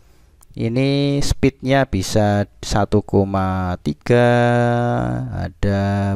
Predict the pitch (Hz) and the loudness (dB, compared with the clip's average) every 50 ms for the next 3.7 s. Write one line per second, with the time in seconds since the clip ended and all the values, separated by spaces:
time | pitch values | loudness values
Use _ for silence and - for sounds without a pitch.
0 | 98 - 98 90 87 - - - - - - - - 85 92 - - - - - | -4 -4 -6 -6 -6 -8 -10 -10 -12 -14 -16 -16 -18 -18 -18 -18 -20 -20 -20 -20
1 | - - - - - - - 107 101 95 - - 101 98 92 - - 101 98 95 | -20 -20 -20 -16 -6 -2 0 0 0 0 0 0 0 0 0 0 0 0 0 0
2 | 95 92 92 92 - - 104 95 90 107 127 143 127 120 113 113 113 110 110 110 | -2 -4 -4 -2 -2 -2 -4 -2 -2 -2 0 2 2 2 2 2 2 0 0 -2
3 | 110 110 113 113 110 - - - - - - - - - | -4 -6 -8 -10 -12 -14 -14 -16 -16 -18 -16 -16 -16 -16